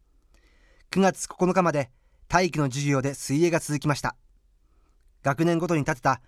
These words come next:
目当てが達成できたか、泳いで確認し合ったり、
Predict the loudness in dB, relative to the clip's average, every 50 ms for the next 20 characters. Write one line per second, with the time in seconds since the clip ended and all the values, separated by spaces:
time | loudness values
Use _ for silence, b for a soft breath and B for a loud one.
0 | _ _ _ 0 2 2 2 0 -2 -4 -6 -4 -6 -8 -8 -2 0 0 0 0
1 | 0 -2 -2 -4 -4 -4 -8 _ b b b b b b b b 0 4 4 4
2 | 4 2 0 -2 -4 -2 0 0 0 0 0 0 -2 -2 0 -2 -6 -8 -8 -12